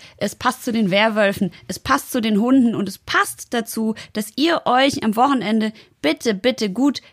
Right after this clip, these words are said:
benehmen sollt. Das, äh, wünschen wir euch, ein wunder-, wunderschönes Wochenende und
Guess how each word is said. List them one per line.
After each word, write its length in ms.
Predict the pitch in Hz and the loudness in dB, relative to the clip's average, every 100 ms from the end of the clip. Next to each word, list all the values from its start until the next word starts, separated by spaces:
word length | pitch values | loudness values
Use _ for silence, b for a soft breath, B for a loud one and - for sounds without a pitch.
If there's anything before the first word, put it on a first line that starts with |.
| b | b
benehmen 460 | 214 233 330 339 285 | 0 2 4 6 4
sollt. 420 | 247 247 247 - B B B | 2 2 0 -6 B B B
Das, 300 | - 220 - | -2 -2 -2
äh, 400 | - 196 208 202 196 b b | -2 0 2 0 -2 b b
wünschen 380 | - 269 330 285 | 0 2 4 2
wir 100 | 247 | 2
euch, 220 | 208 214 - B | 0 0 -6 B
ein 240 | 190 214 | 0 2
wunder-, 320 | 233 330 285 226 | 2 2 2 0
wunderschönes 560 | 240 220 - 214 208 | 0 0 -2 -4 -2
Wochenende 680 | 208 226 226 190 196 190 190 b b b _ | 0 0 0 2 2 2 0 b b b _
und 480 | 311 294 185 - | 4 4 2 -4